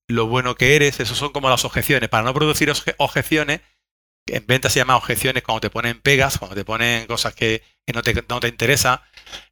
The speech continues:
Nunca hables de lo bueno que eres en la cama, por ejemplo, <laughs> o que ni has tenido muchas chicas, o que, eh, o sea,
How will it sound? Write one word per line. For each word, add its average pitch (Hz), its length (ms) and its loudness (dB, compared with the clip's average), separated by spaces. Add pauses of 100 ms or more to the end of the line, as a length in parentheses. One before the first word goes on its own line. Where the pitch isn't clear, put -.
Nunca 127 240 0
hables 127 200 2
de 123 80 0
lo 117 140 0
bueno 123 320 -2
que 120 180 4
eres 147 680 4
en 120 40 0
la 113 80 0
cama, 147 280 4
por 120 120 -2
ejemplo, 156 560 0 (200)
<laughs> - 200 -10
o 135 200 4
que 120 460 2
ni 123 120 -4
has 117 100 0
tenido 123 220 -6
muchas 120 220 -4
chicas, 151 500 4 (280)
o 127 240 0
que, 120 380 2
eh, 113 1000 2 (180)
o 107 80 -8
sea, - 160 -8